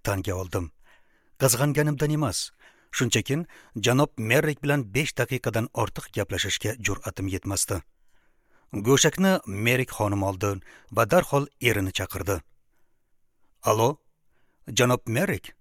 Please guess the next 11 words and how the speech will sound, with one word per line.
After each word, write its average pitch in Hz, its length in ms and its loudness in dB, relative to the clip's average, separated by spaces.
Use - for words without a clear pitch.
"Ha. 110 300 2
Salom, 170 300 6
ser. 107 220 0
Men 147 240 2
Josh 143 340 4
Makdauell." 131 600 0
"Salom, 151 460 4
Josh. 104 280 2
Seni 139 280 6
eshitayotganimdan 135 680 2
xursandman. 120 580 -4